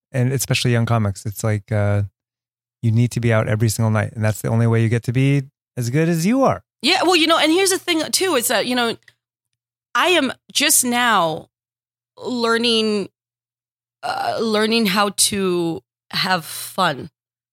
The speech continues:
Speaker 2: 'cause I am the person that I like to work a lot.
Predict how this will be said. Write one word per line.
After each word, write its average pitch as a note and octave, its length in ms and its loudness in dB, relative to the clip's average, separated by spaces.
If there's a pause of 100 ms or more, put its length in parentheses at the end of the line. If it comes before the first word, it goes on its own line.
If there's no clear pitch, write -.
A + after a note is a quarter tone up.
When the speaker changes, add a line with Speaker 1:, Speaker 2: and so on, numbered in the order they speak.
Speaker 2:
'cause F#3+ 140 -2
I G#3+ 120 4
am A3+ 180 4
the G3 80 -2
person G3+ 480 0
that E3+ 280 0 (360)
I F3+ 140 -2
like F3+ 240 -2
to G3 120 -6
work E3+ 360 -4
a E3+ 100 -2
lot. D#3 480 -6